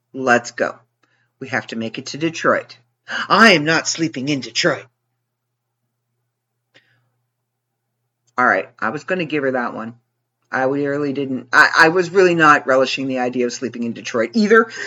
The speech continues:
<laughs> to be honest. But I wanted to get as close as humanly possible. And she's like,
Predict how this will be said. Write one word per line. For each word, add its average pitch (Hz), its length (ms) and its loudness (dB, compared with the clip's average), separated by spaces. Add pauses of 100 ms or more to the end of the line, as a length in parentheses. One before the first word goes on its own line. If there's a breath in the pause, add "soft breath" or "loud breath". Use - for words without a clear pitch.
(380 loud breath)
<laughs> - 540 -10
to - 120 -6
be 196 160 6
honest. 208 640 6 (600 loud breath)
But 240 100 4
I 254 60 10
wanted 277 240 2
to 247 40 -4
get 240 200 0
as 233 100 -4
close - 480 -4 (240)
as 220 120 -8
humanly 147 440 -4
possible. 170 580 -2 (560 soft breath)
And 185 220 0
she's 151 380 -6
like, 139 260 -2